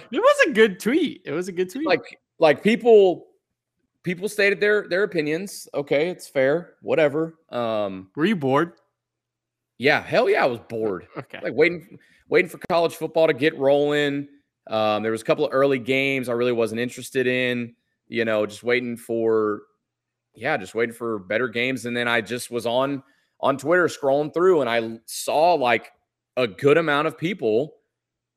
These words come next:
Speaker 2: complaining about Albert Pujols inching his way closer to seven hundred home runs.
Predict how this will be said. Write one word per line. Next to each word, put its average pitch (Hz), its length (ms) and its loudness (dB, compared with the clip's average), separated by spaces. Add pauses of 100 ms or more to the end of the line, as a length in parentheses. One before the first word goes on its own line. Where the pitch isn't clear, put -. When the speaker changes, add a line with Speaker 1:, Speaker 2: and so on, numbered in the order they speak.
(220)
Speaker 2:
complaining 156 880 0
about 135 440 2
Albert 143 300 0
Pujols 143 500 2
inching 147 300 -4
his 160 200 -2
way 139 160 2
closer 131 380 -2
to 147 80 -2
seven 123 320 -2
hundred 120 340 -6
home 120 220 -4
runs. 202 400 -4